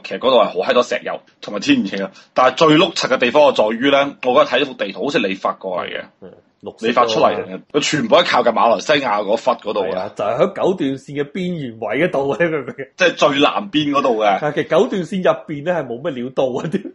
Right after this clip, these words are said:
Speaker 1: 而且咧，你靠近中國啲水咧，應該就啲魚咧都已經俾嗰啲，係嘛，好似蚊帳咁密嗰啲網咧就撈閪晒啦。所以咧就依家共產黨咧就冇辦法啦。咁我睇咗石油嘅份上咧，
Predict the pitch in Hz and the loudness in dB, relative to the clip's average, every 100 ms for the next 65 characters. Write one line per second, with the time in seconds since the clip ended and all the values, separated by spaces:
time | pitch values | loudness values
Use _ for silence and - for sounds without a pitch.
0 | - 123 165 214 196 - 135 123 120 170 | -8 0 4 4 4 2 2 2 0 0
1 | 147 131 135 110 120 131 135 135 131 113 | 2 0 -2 -2 4 4 4 2 0 0
2 | _ 143 131 85 101 123 120 120 120 120 | _ -4 -4 -4 0 2 4 2 -2 -6
3 | 123 113 123 120 131 127 - - - - | -4 -2 -2 0 -2 -2 -6 -16 -8 -2
4 | 101 101 110 123 120 131 - 110 110 107 | 4 6 4 4 6 6 6 2 -2 -6
5 | - - 113 120 123 127 90 101 117 104 | -8 -8 -10 -6 -6 -6 -6 -4 -2 -2
6 | 80 92 120 113 120 92 95 101 98 95 | -2 0 2 2 0 0 0 0 2 0
7 | - - 123 147 143 139 127 110 113 139 | -2 -2 2 4 6 4 4 2 2 2
8 | 143 143 110 131 120 110 127 127 113 107 | 2 0 -4 -2 2 2 4 4 2 2
9 | 120 123 117 123 120 120 123 147 - 117 | 2 4 4 4 6 4 2 -2 0 -2
10 | - 135 131 123 107 101 110 110 107 113 | 0 2 2 0 -4 -2 -2 -2 0 2